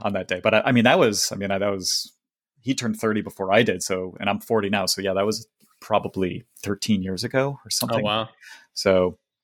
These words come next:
Speaker 1: um, yeah, I mean, it's just something unusual that I think a lot of people wouldn't normally do, that they could
Speaker 2: I
Speaker 1: challenge
Speaker 2: agree.
Speaker 1: themselves
Speaker 2: Something
Speaker 1: to.
Speaker 2: I would never have thought about doing.
Speaker 1: Yeah. Let me see if there, if there are any interesting ones. Okay, I have some, some weather ones. There's run in the rain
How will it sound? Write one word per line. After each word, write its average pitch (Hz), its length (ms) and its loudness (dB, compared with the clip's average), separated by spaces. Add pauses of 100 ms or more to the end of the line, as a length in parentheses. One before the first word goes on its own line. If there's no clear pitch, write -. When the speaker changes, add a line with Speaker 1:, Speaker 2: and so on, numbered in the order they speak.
(380)
Speaker 1:
um, 95 480 0
yeah, 190 240 6
I 151 60 2
mean, 147 160 6
it's - 160 0
just 185 240 4
something 160 360 2
unusual 143 500 6
that 143 140 4
I 123 60 4
think - 120 -2
a 123 40 6
lot 110 160 6
of 127 80 2
people 131 220 4
wouldn't 113 260 2
normally 110 320 2
do, 107 380 -2
that - 260 -6
they 95 100 -6
could 104 100 2
Speaker 2:
I - 100 8
Speaker 1:
challenge 101 60 2
Speaker 2:
agree. 135 160 6
Speaker 1:
themselves 113 440 -4
Speaker 2:
Something 113 200 0
Speaker 1:
to. 107 40 6
Speaker 2:
I - 20 6
would 104 120 0
never 107 180 0
have 104 140 -4
thought 107 120 4
about 107 220 -4
doing. 120 320 -8 (920)
Speaker 1:
Yeah. 101 340 4
Let - 520 -20
me 294 40 -6
see - 180 -4
if - 140 -8
there, 87 100 -10
if - 120 -16
there 135 160 -2
are - 20 0
any 123 220 2
interesting 110 360 -4
ones. 101 240 -2
Okay, 240 280 4
I 226 80 4
have 294 120 2
some, 180 380 2
some 123 240 2
weather 135 260 6
ones. 104 360 -2
There's 104 420 0
run 147 180 8
in 175 80 0
the 151 60 2
rain 120 240 2